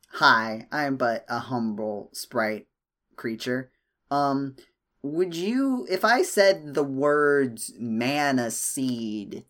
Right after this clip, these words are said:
to you, what would be your reaction?" I'm taking a survey. I don't have my clipboard with me, but I'll remember it.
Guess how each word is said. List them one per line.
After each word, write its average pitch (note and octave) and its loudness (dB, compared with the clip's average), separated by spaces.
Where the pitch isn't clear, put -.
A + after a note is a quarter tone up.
to A#2+ -2
you, G#2+ -8
what E3 2
would E3 0
be D3+ 0
your B2 0
reaction?" A2 -6
I'm B2+ -2
taking G3+ 0
a C#3 -2
survey. G#2 -4
I B2 -4
don't F3 4
have E3 6
my C#3+ 0
clipboard A#2 -2
with G#2+ -8
me, G#2+ -10
but G#2 -6
I'll A2+ 0
remember G2 -4
it. - -10